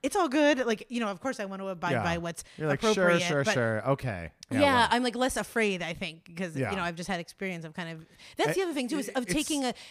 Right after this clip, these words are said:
Speaker 1: this is, like, a dream ideal job, but it's still so crazy how I've, I've had a good two or three years where I really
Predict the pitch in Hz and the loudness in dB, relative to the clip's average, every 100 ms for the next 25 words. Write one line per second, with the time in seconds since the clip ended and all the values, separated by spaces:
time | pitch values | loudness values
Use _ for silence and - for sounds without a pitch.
0 | - 285 349 247 220 220 208 175 185 233 | -2 0 0 0 -2 0 -2 -2 -6 -4
1 | 226 220 190 185 208 196 170 247 233 202 | -2 -2 -4 -4 -4 -4 -2 0 0 -2
2 | - - 185 339 269 - 233 - - 269 | -12 -12 -2 2 2 0 -6 -6 -2 0
3 | 262 233 202 240 254 196 170 185 180 185 | 0 -2 -4 -4 -4 -4 -6 -4 -2 -4
4 | 175 - 190 185 180 202 180 170 170 240 | -6 -10 -8 -8 -4 -4 -4 -8 -6 -6
5 | 185 - 214 196 190 185 220 160 165 170 | -6 -8 -6 -6 -6 -4 -4 -4 -8 -8
6 | 170 185 185 | -8 -8 -8